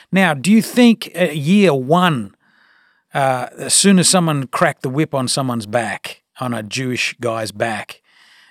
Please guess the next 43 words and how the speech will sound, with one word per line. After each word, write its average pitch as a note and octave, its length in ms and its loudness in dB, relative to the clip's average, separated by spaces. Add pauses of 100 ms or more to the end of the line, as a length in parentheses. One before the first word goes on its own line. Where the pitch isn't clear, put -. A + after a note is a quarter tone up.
(120)
that B2+ 540 -2
guy C3+ 280 4
would B2+ 180 -2
have A2+ 120 -6
gone C3 300 0
privately C3 520 2
to C3+ 160 -6
his B2 140 -6
closet A#2+ 440 -6
and A2+ 120 -8
prayed B2 340 0
and A#2 160 -8
cried B2 320 -2
out A#2+ 180 -8
to A#2 80 -8
God, A2+ 380 -8
"Can C3+ 140 -8
you A#2+ 80 -4
please C3 360 -6
deliver A#2 360 -8
me A2+ 200 -8
from A2+ 300 -10
these G#2+ 220 -10
oppressors?" A2 640 -10 (800)
It E3+ 160 -4
wasn't F#3 360 4
year E3+ 200 4
one F#3+ 320 6
God D3 280 4
didn't A#2 260 -2
act. - 340 -10 (280)
It E3+ 80 -2
wasn't F3+ 400 4
year F3+ 200 4
two G#3+ 320 4
God C#3+ 320 2
acted. G2+ 440 -10
It B2 140 -8
wasn't F3 340 2
year F#3 160 2
three. F#3 380 0 (100)
It E3+ 160 4
was E3 280 0